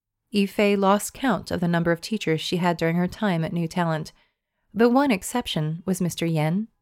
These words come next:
her seventh grade math teacher. A chubby young man, Mister Yen showed up the first day with the top two buttons of his shirt unbuttoned. Yi Fei thought he looked sloppy.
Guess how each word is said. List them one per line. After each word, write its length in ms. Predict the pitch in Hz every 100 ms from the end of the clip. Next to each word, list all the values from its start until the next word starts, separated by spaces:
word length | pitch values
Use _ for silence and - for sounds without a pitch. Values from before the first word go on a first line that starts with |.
| _
her 120 | - 196
seventh 360 | - 220 220
grade 200 | 214 202
math 340 | 190 180 180 -
teacher. 440 | 160 - 139 175 _ _ _ _ -
A 100 | 180
chubby 320 | - 226 220
young 220 | 185 160 160
man, 320 | 175 156 160 - - - -
Mister 300 | 208 - 196
Yen 300 | 170 160 185
showed 260 | - 185
up 140 | 180 -
the 60 |
first 380 | - 226 226 -
day 240 | 240 202
with 140 | 165 165
the 40 |
top 300 | 170 226 240
two 140 | - 247
buttons 340 | 254 180 175
of 80 | 170
his 120 | 170
shirt 260 | - 214 -
unbuttoned. 560 | 170 170 - - 165 _ _ _ _ _ _ _ _
Yi 120 | 214
Fei 260 | 202 226 208
thought 280 | 202 170 165
he 120 | 190
looked 320 | 175 - - _
sloppy. 580 | - - 175 - -